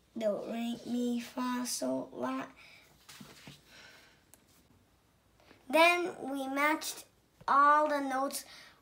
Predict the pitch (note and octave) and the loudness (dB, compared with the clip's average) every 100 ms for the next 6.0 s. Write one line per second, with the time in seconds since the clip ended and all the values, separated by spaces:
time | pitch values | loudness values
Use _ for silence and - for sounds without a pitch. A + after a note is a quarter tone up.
0 | _ - C4 A#3 A#3 A#3 - B3+ B3+ C4 | _ -10 -8 -6 -8 -6 -6 -6 -6 -8
1 | A#3 - D4+ - A3+ B3+ C#4+ A#3+ - - | -10 0 0 0 0 2 2 -2 -8 -10
2 | _ _ _ _ _ _ _ _ _ _ | _ _ _ _ _ _ _ _ _ _
3 | _ _ _ _ _ _ _ - _ - | _ _ _ _ _ _ _ -20 _ -20
4 | - _ - A#4 E4+ E4+ E4 - - - | -20 _ -20 0 2 2 -2 -10 -20 -20
5 | _ C4 C4+ D4 C#4 B3+ C4 B3 B3 A#3+ | _ -6 -4 -2 -2 -2 -2 -2 -2 -2